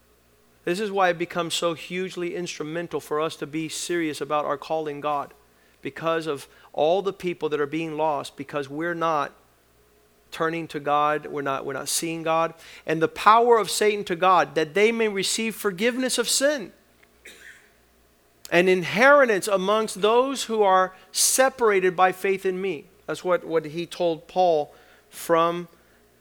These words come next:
the get-go. Now, what needs to happen in this process, and this is what God does for us. You guys know the story.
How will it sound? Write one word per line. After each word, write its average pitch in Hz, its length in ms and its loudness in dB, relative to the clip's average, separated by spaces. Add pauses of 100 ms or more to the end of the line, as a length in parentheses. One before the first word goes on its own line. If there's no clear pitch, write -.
the 147 140 0
get-go. 143 560 -2 (1400)
Now, 175 100 4
what 196 220 4
needs 240 220 -2
to 208 100 4
happen 180 600 2 (100)
in 170 160 -2
this 185 200 0
process, 196 840 0 (440)
and 151 140 -4
this 175 140 -2
is 190 80 -6
what 175 180 -2
God 170 300 2
does 175 240 2
for 156 280 -2
us. 139 320 -8 (4000)
You 143 120 -4
guys 175 240 2
know 175 120 2
the 170 80 0
story. 185 480 0